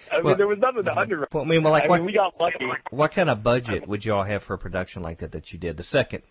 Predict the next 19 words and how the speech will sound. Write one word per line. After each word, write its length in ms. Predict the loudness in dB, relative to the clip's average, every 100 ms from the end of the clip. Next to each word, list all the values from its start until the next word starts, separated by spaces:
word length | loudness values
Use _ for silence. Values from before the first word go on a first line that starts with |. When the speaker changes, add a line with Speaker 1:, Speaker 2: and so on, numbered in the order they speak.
| _
Speaker 2:
second 340 | -8 -6 -4 -6
edition? 400 | -6 -10 -12 -20 _ _
Speaker 1:
Oh, 120 | 0 0
the 80 | 2
second 240 | 2 2 -2
edition 440 | 0 0 -2 -8
was 100 | -8 -2
something 220 | -2 -2
we 100 | -6
did 180 | -4 -2
it 80 | -4 -6
for 220 | -10 -10 _ _
two 100 | -12
or 80 | -10
three 200 | -12 -12
grand, 320 | -10 -8 -8
maybe. 280 | -10 -10 -10
I 60 | -10
mean, 240 | -10